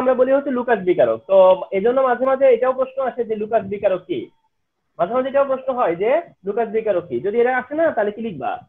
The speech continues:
লিখবা অনার্দ্র জিঙ্ক ক্লোরাইড এবং গাঢ় হাইড্রোক্লোরিক অ্যাসিড এর মিশ্রণ কে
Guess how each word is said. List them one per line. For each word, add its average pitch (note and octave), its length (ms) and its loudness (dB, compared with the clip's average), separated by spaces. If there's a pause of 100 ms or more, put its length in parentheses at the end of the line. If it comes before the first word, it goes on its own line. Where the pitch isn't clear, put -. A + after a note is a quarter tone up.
(340)
লিখবা G#3+ 320 2 (1300)
অনার্দ্র G#3+ 560 2 (180)
জিঙ্ক B3 260 -4
ক্লোরাইড D#3+ 420 2 (2250)
এবং A3 460 4 (1500)
গাঢ় D#3 420 2
হাইড্রোক্লোরিক B3 640 0
অ্যাসিড D#3+ 400 -4 (2500)
এর A#3+ 400 2 (120)
মিশ্রণ F3 600 -4 (1800)
কে G#3 160 0